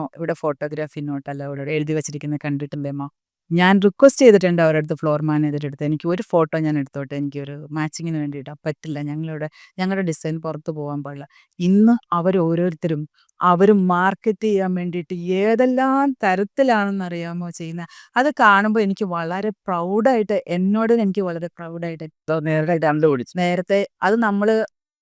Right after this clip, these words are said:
Speaker 1: ഏകദേശം പത്ത് വർഷം എന്ന് പറയുന്ന നീണ്ട ഒരു ജേണി ആയിരുന്നു. ശരിക്കും ഞാനത് സ്റ്റാർട്ട് ചെയ്യുന്നത് ഞാൻ പറഞ്ഞ പോലെ എനിക്ക് ഒരു, നമ്മള് നടുക്കടലിൽ പെട്ടുപോയ ആ ഒരു സിറ്റുവേഷനിൽ എന്ത് ചെയ്യണം എന്നറിയില്ലാത്തൊരു സമയത്ത്,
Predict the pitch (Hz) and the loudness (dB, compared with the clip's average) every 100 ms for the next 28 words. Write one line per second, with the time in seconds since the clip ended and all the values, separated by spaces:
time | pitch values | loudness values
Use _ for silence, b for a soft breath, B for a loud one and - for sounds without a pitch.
0 | _ _ _ _ 170 165 165 170 185 165 | _ _ _ _ -4 -2 -2 -4 -2 -4
1 | - 208 190 170 196 185 170 170 160 165 | -2 0 0 0 -2 0 0 -2 -2 0
2 | 175 185 202 190 170 151 160 165 180 151 | 0 0 2 2 0 -2 -2 0 0 -2
3 | 147 147 b b - 190 175 214 202 190 | -6 -10 b b 0 2 4 4 2 2
4 | 196 - 180 170 202 185 180 185 180 180 | 0 2 0 2 2 2 0 -2 -2 -2
5 | 170 175 170 170 175 170 170 180 175 175 | -4 -4 -4 -2 -2 -2 -4 -2 -2 -2
6 | 175 _ - 170 165 175 175 160 - 175 | -4 _ -10 -6 -4 -4 -4 -4 -4 -2
7 | 175 175 175 160 160 160 160 160 - 165 | -2 0 -2 -2 -4 -4 -6 -6 -6 -6
8 | 170 170 - 156 156 151 160 156 151 B | -4 -6 -10 -8 -8 -6 -6 -6 -8 B
9 | B B 175 185 - 180 170 175 165 160 | B B 4 4 4 2 2 0 -2 -2
10 | 160 156 156 151 156 147 147 160 | -2 -4 -6 -10 -10 -8 -10 -10